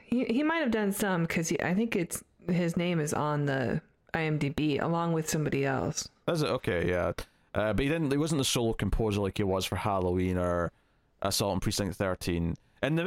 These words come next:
Speaker 2: the main theme from this does get compared to Assault on Precinct Thirteen a lot, actually, 'cause there's kind of a similar kind of pulsing to it, but it's got a
Speaker 1: Mm-hmm.
Speaker 2: different, you know, ch-, melody once it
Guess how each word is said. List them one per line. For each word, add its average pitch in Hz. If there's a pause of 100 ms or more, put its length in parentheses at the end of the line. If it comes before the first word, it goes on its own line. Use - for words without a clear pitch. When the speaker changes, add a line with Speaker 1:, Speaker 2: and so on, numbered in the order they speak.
Speaker 2:
the 170
main 254
theme 175
from 139
this -
does 127
get 123
compared 113
to 104
Assault 101
on 98
Precinct 101
Thirteen 98
a 98
lot, 69
actually, 80
'cause 95
there's 101
kind 113
of 104
a 98
similar 98
kind 90
of -
pulsing 92
to -
it, -
but 85
it's 117
got 123
a -
Speaker 1:
Mm-hmm. 127
Speaker 2:
different, 165 (380)
you 98
know, 85
ch-, - (140)
melody 87
once -
it -